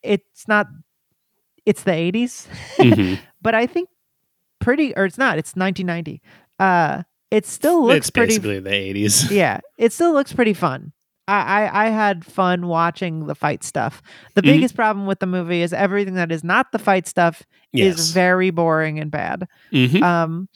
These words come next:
Speaker 1: <laughs>
Speaker 2: Yeah, I would agree with you on that. Yeah. Um,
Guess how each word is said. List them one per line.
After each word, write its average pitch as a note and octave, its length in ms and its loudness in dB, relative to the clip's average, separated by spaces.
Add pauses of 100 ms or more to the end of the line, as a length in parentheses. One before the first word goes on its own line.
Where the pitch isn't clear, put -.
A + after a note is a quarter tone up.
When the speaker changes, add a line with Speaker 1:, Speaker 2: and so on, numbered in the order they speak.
(480)
Speaker 1:
<laughs> C5+ 560 2
Speaker 2:
Yeah, C3 200 2
I C#3 60 2
would D#3 100 4
agree C#3+ 200 2
with A2+ 100 0
you G#2+ 100 2
on F#2 120 -6
that. E2 300 -12
Yeah. D#2+ 240 -6 (500)
Um, F#2 640 2